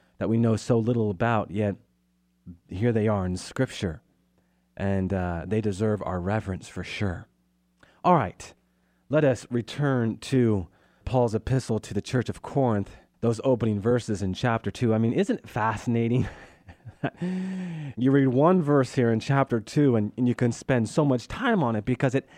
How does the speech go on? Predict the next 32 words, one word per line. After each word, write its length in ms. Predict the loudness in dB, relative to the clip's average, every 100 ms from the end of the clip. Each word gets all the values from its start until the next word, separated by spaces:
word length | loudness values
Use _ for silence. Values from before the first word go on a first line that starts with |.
| -20 -6
has 320 | 2 2 4
us 140 | 2 0
going 400 | 2 4 4 2
to 80 |
so 260 | -2 2 4
many 260 | 4 2 2
other 220 | 0 0
places. 640 | -2 0 0 0 -6 -12 -18 _ _ _
And 140 | 0 2
it's 120 | 2
not 240 | 0 -2
chasing 440 | -6 -4 -4 -2 -2
the 100 | 0
rabbit 360 | 2 2 0
in 80 | 0
the 100 | -2
hole. 500 | 0 2 2 0 -6 _ _ _ _ _ _ _ _ _ _ _ _
It's 120 | 0
allowing 420 | 2 4 4 4 4
the 120 | 2
Holy 360 | 4 4 2
Spirit 540 | -2 -6 0 2 0 0
to 220 | -2 0 0
guide 560 | -2 0 0 0 -2
you 220 | -4 -4 -4
and 80 | -2
to 60 |
help 260 | 0 0 0
you 100 | 0
navigate 720 | 0 0 0 0 0 -4 -4 _ _ _
Holy 300 | 2 2 2
Scriptures, 920 | -2 -4 -4 -4 -4 -6 -8 -16 -20